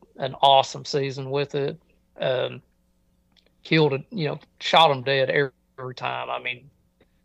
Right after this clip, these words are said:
just, it's like you shot 'em with a twelve gauge. I mean, couldn't tell any difference. And, uh,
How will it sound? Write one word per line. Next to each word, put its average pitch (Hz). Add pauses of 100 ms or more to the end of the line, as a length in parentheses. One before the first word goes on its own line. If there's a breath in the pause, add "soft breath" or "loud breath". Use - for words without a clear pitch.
(200)
just, 143 (340 soft breath)
it's 135
like 151
you 143
shot 143
'em 135
with 123
a -
twelve 135
gauge. -
I 156
mean, 151
couldn't -
tell 123
any 131
difference. 139 (420 soft breath)
And, 127
uh, 139